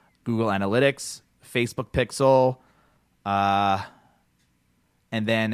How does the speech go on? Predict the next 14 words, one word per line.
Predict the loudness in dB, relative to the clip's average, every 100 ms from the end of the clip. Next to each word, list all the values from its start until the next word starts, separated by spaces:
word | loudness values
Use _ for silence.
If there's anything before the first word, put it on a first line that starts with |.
| -4
any, | -4 -2 -2
like, | -2 -2 -4 -4
actions | -4 -2 -4 -4 -4 -8 -12 -8
or | -4 -2 -2 -6 -8
event | -8 -6 -6 -8 _ _ _ -12
triggers | -6 -4 -4 -4 -8
for | -8 -4 -2 -4 -6 -10 _ _
Google | -8 -4 -4
Analytics | -6 -6 -8 -10 -16 -16 -4
are | 0
all | 0 0 -2 -6
in | -6 -4
one | -4 -4 -4 -8
s-, | -10